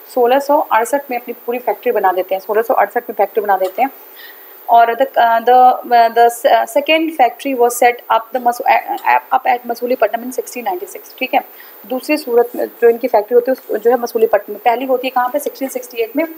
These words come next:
सूरत में, और दूसरी Masulipatnam में होती है सिक्सटीन सिक्सटी नाइन में, ठीक है। और ये जो है हमारा Masulipatnam में जो एक, अ, गोला-, गोलकुंडा का सुल्तान होता है, है ना,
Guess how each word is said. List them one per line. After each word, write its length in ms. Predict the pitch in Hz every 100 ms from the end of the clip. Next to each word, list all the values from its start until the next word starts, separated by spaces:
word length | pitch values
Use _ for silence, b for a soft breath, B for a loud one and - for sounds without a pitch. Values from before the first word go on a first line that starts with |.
| -
सूरत 340 | - 233 233 294
में, 140 | 349 B B B
और 80 | 240
दूसरी 260 | 247 247 262
Masulipatnam 640 | 247 233 226 220 - 240
में 80 | 240
होती 160 | 233
है 20 |
सिक्सटीन 440 | 294 226 - 302 B B B -
सिक्सटी 260 | - 311
नाइन 260 | 285 277 208
में, 120 | 185 B B -
ठीक 140 | 277 -
है। 140 | - B B - -
और 200 | 226 233
ये 220 | 233 269
जो 120 | 247
है 80 | 233
हमारा 300 | 208 208 311 339 - - - - - - - - - 240
Masulipatnam 640 | 240 262 269 285 269 294
में 220 | 277 302 -
जो 100 | 233
एक, 260 | 262 254 -
अ, 340 | 233 226 220
गोला-, 480 | 214 220 247 254 247
गोलकुंडा 500 | 247 269 269 254 277
का 80 | 294
सुल्तान 420 | 277 233 233 254
होता 260 | 247 190 196
है, 180 | 196 - B B B -
है 60 | 294
ना, 180 | 294